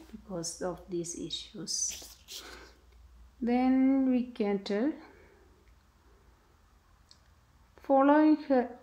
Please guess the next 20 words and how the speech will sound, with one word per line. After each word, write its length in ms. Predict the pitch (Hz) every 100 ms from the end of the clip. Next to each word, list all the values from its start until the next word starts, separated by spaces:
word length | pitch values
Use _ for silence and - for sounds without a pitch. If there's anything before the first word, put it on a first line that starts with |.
| _ -
after 240 | 226 247
being 340 | 220 226 226 214
discharged 720 | 214 - - 190 190 185 -
home, 680 | - 220 185 170 185 277 - - _ _ _ _ _ _ -
or 120 | 202
we 320 | 202 202 190 196
can, 380 | 196 185 170
during 380 | 175 196 190 190
my 380 | 190 190 220 262 - _ _ - - -
home 280 | - 190 196
visit 480 | 180 185 190 190 -
after 300 | 185 - 175
two 300 | - 240 226
days, 460 | 175 165 233 - - _ _ _ _ _ _ _ -
patient 500 | 220 220 214 208 -
found 520 | 202 190 185 220 254 - - - _ _ - _ _
dif-, 240 | - 214 - - - _ -
patient 320 | 202 202 202
had 260 | 214 202 190
difficulty 920 | 214 - - 226 220 - 233 320